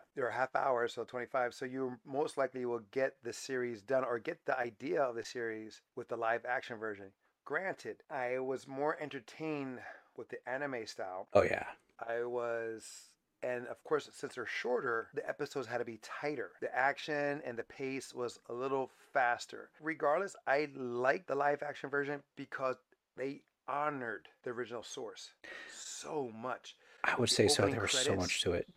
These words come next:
Speaker 1: yeah, the opening credits was almost exactly like the anime opening credits.
Speaker 2: Let's talk about that.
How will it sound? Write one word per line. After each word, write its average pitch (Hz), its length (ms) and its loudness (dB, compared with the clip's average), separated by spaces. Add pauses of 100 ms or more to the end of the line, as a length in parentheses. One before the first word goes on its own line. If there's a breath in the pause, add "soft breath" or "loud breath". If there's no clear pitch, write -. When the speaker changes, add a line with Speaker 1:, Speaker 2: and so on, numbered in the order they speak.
Speaker 1:
yeah, 131 180 0 (320 soft breath)
the 147 140 -2
opening 160 300 2
credits - 600 -2 (320)
was 139 260 0
almost 147 280 0
exactly 123 920 -4 (340)
like 117 380 -4 (260)
the 110 520 -10 (180)
anime 135 360 0
opening 107 280 -10
credits. - 480 -12
Speaker 2:
Let's 104 220 8
talk 104 280 6
about 98 160 8
that. 92 280 8